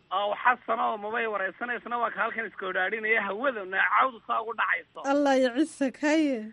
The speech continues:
Speaker 1: Saaray, halkaa markay arrintu marayso,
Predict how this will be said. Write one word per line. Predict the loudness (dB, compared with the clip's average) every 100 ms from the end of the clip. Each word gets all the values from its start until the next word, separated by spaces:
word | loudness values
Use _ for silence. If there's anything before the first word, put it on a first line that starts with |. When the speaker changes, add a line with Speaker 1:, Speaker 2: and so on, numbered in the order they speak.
| -18 _ -2
Speaker 1:
Saaray, | 2 4 2 0 -2
halkaa | -2 0 2 2
markay | 0 -2
arrintu | -2 -2 -8 -10
marayso, | -8 -8 -6